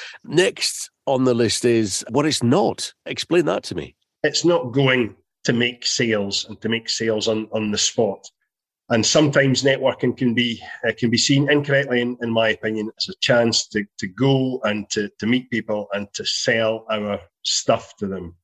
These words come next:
Speaker 2: And it's not that. As we're, as we're gonna cover, having these networking conversations can lead to a terrific amount of sales for everyone that, that does it right. But networking,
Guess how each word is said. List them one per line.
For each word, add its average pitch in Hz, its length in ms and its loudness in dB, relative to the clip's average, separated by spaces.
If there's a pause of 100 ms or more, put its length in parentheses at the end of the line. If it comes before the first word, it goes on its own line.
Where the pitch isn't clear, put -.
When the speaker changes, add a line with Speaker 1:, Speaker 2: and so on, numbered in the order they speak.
(520)
Speaker 2:
And 117 180 4
it's 123 220 -2
not 113 340 2
that. 98 320 -6 (380)
As 131 180 0
we're, 113 240 2
as 120 160 0
we're 117 80 0
gonna 107 220 0
cover, 131 380 2 (600)
having 143 240 2
these 120 180 4
networking 120 600 0
conversations 110 800 0 (400)
can 127 440 2
lead 127 280 -2 (200)
to 120 100 2
a 110 60 0
terrific 165 480 0
amount 113 260 0
of 104 100 -4
sales 98 560 -4
for 117 120 -2
everyone 110 380 0
that, 107 160 -6
that 110 140 -4
does 113 200 0
it 95 120 -6
right. 101 320 -4 (640)
But 110 100 0
networking, 123 760 0